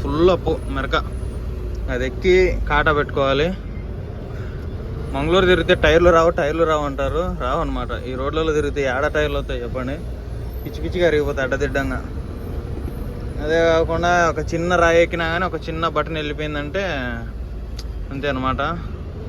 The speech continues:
అందుకే ఈ రోడ్లో రావడానికి చాలామంది ఇష్టపడరు. నాకు కూడా ఇష్టం లేదనమాట. హైదరాబాద్లో అయినా బాగుంటుంది, ఎందుకంటే ఈ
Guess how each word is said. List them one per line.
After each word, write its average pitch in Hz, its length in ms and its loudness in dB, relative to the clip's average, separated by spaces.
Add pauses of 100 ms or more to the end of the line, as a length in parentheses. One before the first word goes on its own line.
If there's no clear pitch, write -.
(800)
అందుకే 139 300 -2
ఈ 139 100 0
రోడ్లో 147 260 4 (240)
రావడానికి 147 380 2 (140)
చాలామంది 147 400 0
ఇష్టపడరు. 143 440 -2 (540)
నాకు 143 220 0
కూడా 175 180 2
ఇష్టం 175 300 -2
లేదనమాట. 135 480 0
హైదరాబాద్లో 156 480 0
అయినా 156 200 -4
బాగుంటుంది, 139 440 -2 (1120)
ఎందుకంటే 151 460 -2 (260)
ఈ 131 80 0